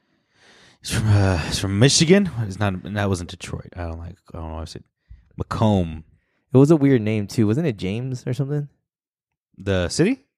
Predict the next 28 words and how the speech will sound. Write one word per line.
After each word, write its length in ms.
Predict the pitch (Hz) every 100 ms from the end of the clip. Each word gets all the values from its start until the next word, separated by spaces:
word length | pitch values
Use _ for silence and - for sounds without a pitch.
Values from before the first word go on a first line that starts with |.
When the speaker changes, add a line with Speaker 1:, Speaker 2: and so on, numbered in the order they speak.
| -
Speaker 2:
No, 240 | 117 127
the 100 | 107
guy 520 | 95 110 113 98 87 - _ _ -
who 360 | 107 98 95
tried 200 | - 101
to 60 | 98
sue 360 | - 113 104 -
Olive 260 | 92 90
Garden 280 | 90 90 95
or 160 | 104 92
is 80 | -
suing 320 | - 127 95
Olive 240 | 92 -
Garden. 200 | - -
Speaker 1:
Uh, 260 | 131 127 127 -
oh, 120 | 127
yeah, 160 | 117 110
it 20 |
was, 200 | 107 101
uh, 480 | 104 98 95 92 - _ -
what 140 | - 107
was 120 | 107
his 80 | 95
name? 300 | 110 113 90
What 100 | 104
was 120 | 127
his 80 | 113
name? 400 | 135 127 85